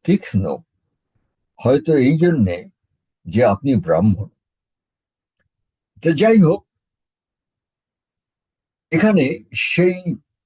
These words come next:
পুরোহিতের কথাগুলো, কিছু শ্লোক আপনাদের পড়ে শোনাচ্ছি। কথাগুলো সত্যিই তীক্ষ্ণ,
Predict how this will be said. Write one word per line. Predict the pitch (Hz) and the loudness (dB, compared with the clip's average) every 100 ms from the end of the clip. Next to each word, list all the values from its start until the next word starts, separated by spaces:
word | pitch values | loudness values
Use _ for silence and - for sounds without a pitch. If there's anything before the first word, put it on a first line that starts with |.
| _ | _
পুরোহিতের | - 165 156 160 185 170 | -2 2 2 0 -2 0
কথাগুলো, | 139 127 147 147 143 139 139 104 _ _ _ | 0 0 -2 0 0 0 -4 -14 _ _ _
কিছু | 180 196 | -2 -2
শ্লোক | 175 - 151 - | -2 2 2 2
আপনাদের | 117 104 120 120 110 | -4 -2 -2 -2 -4
পড়ে | 107 104 | -2 -2
শোনাচ্ছি। | 92 90 90 92 - 175 214 _ _ _ _ - | -2 -4 -4 -4 -8 -10 -12 _ _ _ _ -2
কথাগুলো | 165 185 190 202 | 0 2 2 0
সত্যিই | - 165 - 180 | 0 -6 0 -2
তীক্ষ্ণ, | - 127 110 101 90 | 0 -2 -4 -4 -8